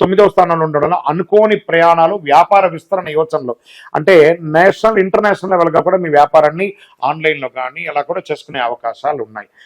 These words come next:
ఉద్యోగస్తులకి ప్రైవేట్ రంగం వారికి, ప్రభుత్వ రంగం వారికి ఈ నెల కాస్త ఆత్మవిశ్వాసం పెరుగుతుంది, పనిలో ముందడుగు వేసే అవకాశాలు బాగా ఉన్నాయి. సూర్యుడు మూడవ స్థానంలో ఉండడం వల్ల అక్టోబర్ మధ్యలో సహచరులతో సహకారం అందుతుంది. కొత్తగా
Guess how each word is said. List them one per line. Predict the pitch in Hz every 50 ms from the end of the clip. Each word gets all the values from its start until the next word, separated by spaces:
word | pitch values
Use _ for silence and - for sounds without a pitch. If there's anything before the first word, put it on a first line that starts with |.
| _ _ -
ఉద్యోగస్తులకి | 156 165 160 226 233 226 220 208 214 190 185 180 - 170 - -
ప్రైవేట్ | 156 160 202 214 170 - 180
రంగం | 180 180 180 175 170
వారికి, | 165 160 156 - 180 175 - -
ప్రభుత్వ | 156 151 175 185 - 180 160
రంగం | 151 147 147 143 139 135
వారికి | 131 131 131 - 175 170
ఈ | 147 139
నెల | 139 151 160 - -
కాస్త | 135 131 131 _ _ 196 175 131 113 123 156 - _ _ _ _ _ _ - _ - 143
ఆత్మవిశ్వాసం | 180 190 - 226 214 202 185 - - 180 165 - - 156 139
పెరుగుతుంది, | 143 147 147 147 - 151 156 180 190 - _ _ -
పనిలో | 139 165 180 185 190 196 208 220 196 - _ - _ _ -
ముందడుగు | 139 160 180 180 196 196 202 175 185 170
వేసే | 170 165 160 - 160 143 131
అవకాశాలు | 139 156 160 - 165 151 - 156 143 127 117 123 139
బాగా | 156 156 170 165
ఉన్నాయి. | 165 170 185 208 202 - _ _ _ _ -
సూర్యుడు | - 190 208 220 220 196 170
మూడవ | 180 202 214 208 -
స్థానంలో | - 190 185 180 180 180 180 175 165 160
ఉండడం | 160 156 160 160 160
వల్ల | 165 156 139 131
అక్టోబర్ | - _ - 208 190 185 185 160 147 147
మధ్యలో | 143 143 180 180 202 214 202 - _ _ _ _ -
సహచరులతో | 165 160 185 208 - 220 208 196 196 196 185 170 - -
సహకారం | 143 151 156 - 185 175 170 170 165 156 143 143
అందుతుంది. | 147 156 165 - 175 170 170 175 185 208 233 226 - _ _ _ _ _ _ _ _ _ _ _ _ _ _ _ _ _ _ _ _ _ _ _ _ _ _ _ _ 185
కొత్తగా | 208 202 - - 247 220 247